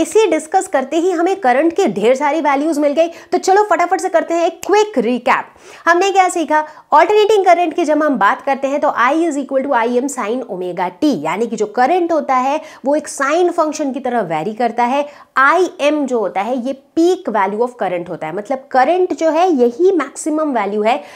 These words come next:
जो करंट ले सकता है। अमेजिंग। इसके अलावा हमने सीखा कि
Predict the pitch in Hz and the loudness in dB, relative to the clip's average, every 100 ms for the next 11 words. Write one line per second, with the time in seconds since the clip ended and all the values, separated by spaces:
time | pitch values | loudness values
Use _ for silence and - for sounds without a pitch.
0 | - 277 311 214 262 262 202 180 180 180 | -6 -4 -2 0 0 -2 -6 -4 -4 -6
1 | - - 147 - 143 _ _ _ - 165 | -14 -14 -16 -16 -20 _ _ _ -10 -2
2 | 196 240 302 294 - - - - 302 - | 0 2 0 -2 -10 -20 -18 -6 -2 4
3 | 403 349 349 330 330 320 285 320 | 4 4 2 2 -2 -4 -2 -2